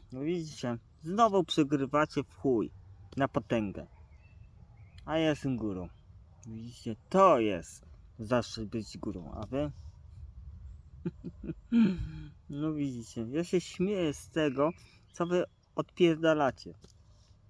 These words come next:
Aż, aż dostajecie ból dupy, że nie ma streama, tak? Na YouTubie. Musicie, e, wszystkie nakręcać, tak?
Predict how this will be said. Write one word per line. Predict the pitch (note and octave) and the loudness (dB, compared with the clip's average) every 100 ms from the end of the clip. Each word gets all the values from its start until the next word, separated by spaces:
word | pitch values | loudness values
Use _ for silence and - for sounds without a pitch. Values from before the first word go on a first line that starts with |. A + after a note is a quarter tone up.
| - _ _ _ _ _ _ _ _ _ _ - - - - | -20 _ _ _ _ _ _ _ _ _ _ -20 -20 -18 -4
Aż, | B2+ - - - | -4 -4 -10 -4
aż | D3+ D3 - - - - - - _ - | 2 2 2 -10 -12 -20 -20 -20 _ -14
dostajecie | B2 C#3 D#3+ F3 F3 F3 - | -4 0 4 8 8 8 4
ból | D#3 E3+ F#3+ | 4 6 6
dupy, | E3 E3+ E3 E3+ D#3+ | 6 6 6 6 4
że | D#3 | 4
nie | D#3+ | 2
ma | D#3 D3+ | 4 2
streama, | - - D3 C#3+ G#2 F#2+ | -2 -6 2 2 2 -4
tak? | A#2 D3 - _ _ - _ - - - - - _ - - _ - - - - - - - B2+ | -2 -2 -4 _ _ -20 _ -20 -20 -20 -20 -20 _ -20 -20 _ -20 -20 -20 -20 -20 -20 -12 -2
Na | C3+ | 2
YouTubie. | C#3+ - C#3+ B2+ G#2 F#2+ - - - - - - - - - A2+ | 2 0 0 0 0 -4 -6 -18 -20 -20 -20 -20 -20 -20 -18 -10
Musicie, | A#2+ - - - | -10 -8 -4 6
e, | D#3+ D3+ D3 C#3+ C#3 C#3 - - - - | 8 8 8 6 4 2 -2 -14 -20 -8
wszystkie | - F#3+ - E3+ | -2 -2 4 6
nakręcać, | D#3 C#3+ D#3 D3 A#2+ G2+ | 8 6 4 2 2 -6
tak? | - B2+ | -2 -2